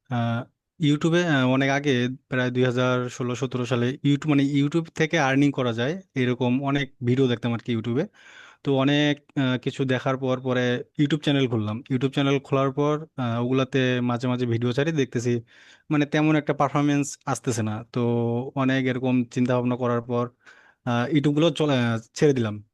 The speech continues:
দেওয়ার পর আমি, উম, ঢাকায় গেছিলাম, ওখানে একটা কোম্পানিতে চাকরি, আহ, চাকরি অবস্থায় ছিলাম। তারপর, আহ, আমারই একটা ছোট ভাই, আমাদের এলাকারই, তো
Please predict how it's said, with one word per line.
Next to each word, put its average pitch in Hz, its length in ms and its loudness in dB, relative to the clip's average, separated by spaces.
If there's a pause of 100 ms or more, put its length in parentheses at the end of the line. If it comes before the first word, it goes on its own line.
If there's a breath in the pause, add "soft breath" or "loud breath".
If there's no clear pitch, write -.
(100)
দেওয়ার 123 240 0
পর 175 240 0
আমি, 131 580 0
উম, 120 240 -2
ঢাকায় 117 260 0
গেছিলাম, 127 640 -2
ওখানে 120 220 -2
একটা 117 140 -4
কোম্পানিতে 123 500 0
চাকরি, 127 460 -2
আহ, 113 260 -2
চাকরি 120 440 -2
অবস্থায় 120 320 -2
ছিলাম। 123 300 -2 (720)
তারপর, 135 560 0 (120)
আহ, 127 80 -4
আমারই 123 460 0
একটা 139 400 0
ছোট 117 220 -4
ভাই, 117 440 0
আমাদের 113 580 -2
এলাকারই, 117 520 -2 (360 soft breath)
তো 117 340 0